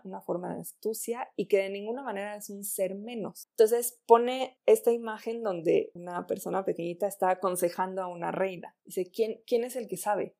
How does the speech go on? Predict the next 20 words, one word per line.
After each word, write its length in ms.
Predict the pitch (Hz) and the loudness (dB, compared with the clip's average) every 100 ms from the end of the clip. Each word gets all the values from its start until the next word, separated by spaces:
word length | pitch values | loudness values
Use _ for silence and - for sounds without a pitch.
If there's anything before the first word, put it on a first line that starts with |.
| _ | _
¿Quién 220 | 220 220 | 4 4
es 160 | 233 247 | 2 0
el 200 | 220 - | 0 -2
que 100 | 180 | 0
tiene 240 | 180 190 | 2 0
el 80 | 190 | -4
saber 340 | 196 175 170 180 | -4 0 0 0
ahí?". 440 | 190 202 190 - _ | -2 -2 -6 -8 _
La 220 | 170 160 | -6 -4
persona 320 | 160 170 175 | -6 -6 -6
pequeñita. 580 | 185 - - 175 208 - _ | -8 -6 -6 -6 -8 -14 _
Que 120 | - | 2
no 120 | 208 240 | 4 2
sé 120 | 262 | 0
si 60 | |
se 80 | 254 | -6
acuerdan, 360 | 226 233 220 226 | 2 2 2 -2
en 140 | 196 | -4
Gloria 300 | 185 202 208 | 2 4 4
Anzaldúa, 680 | 214 208 220 226 247 165 | 2 0 0 4 4 4